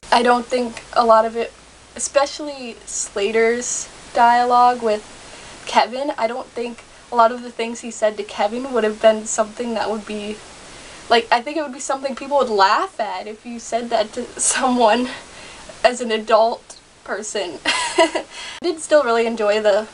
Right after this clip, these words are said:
the plot. One other thing though, the end of the book,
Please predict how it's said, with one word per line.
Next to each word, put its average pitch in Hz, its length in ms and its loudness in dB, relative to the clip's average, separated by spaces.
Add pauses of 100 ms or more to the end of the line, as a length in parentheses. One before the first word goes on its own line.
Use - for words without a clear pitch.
(200)
the 233 80 2
plot. 220 440 4 (100)
One 294 180 6
other 269 260 2
thing 202 400 -8
though, - 260 -6 (240)
the - 220 0
end 269 500 -6 (800)
of 254 120 0
the 254 60 -8
book, - 320 -2